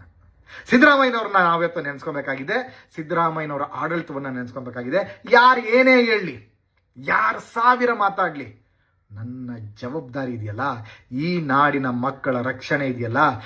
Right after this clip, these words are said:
ಅದು ಎಂಥವನೇ ಪ್ರಭಾವಿಯಾಗಿರಲಿ, ಸಾವಿರ ಗಟ್ಟಲೆ ವ್ಯವಹಾರವನ್ನ ಮಾಡ್ಲಿ, ಅವನು ಕೋಟಿಗಟ್ಟಲೆ ಅವನು ತನ್ನ ಖಜಾನೆಯಲ್ಲಿ ಇಟ್ಕೊಂಡಿರ್ಲಿ,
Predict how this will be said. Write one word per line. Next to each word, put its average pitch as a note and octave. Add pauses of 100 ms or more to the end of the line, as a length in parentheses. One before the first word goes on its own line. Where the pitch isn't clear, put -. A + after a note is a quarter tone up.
(160)
ಅದು F3
ಎಂಥವನೇ A3+
ಪ್ರಭಾವಿಯಾಗಿರಲಿ, F#3+ (460)
ಸಾವಿರ A#3 (140)
ಗಟ್ಟಲೆ G#3+ (480)
ವ್ಯವಹಾರವನ್ನ G#3+
ಮಾಡ್ಲಿ, G3+
ಅವನು D#3+ (460)
ಕೋಟಿಗಟ್ಟಲೆ B3 (560)
ಅವನು G3+ (1200)
ತನ್ನ A3
ಖಜಾನೆಯಲ್ಲಿ A#3+
ಇಟ್ಕೊಂಡಿರ್ಲಿ, F3+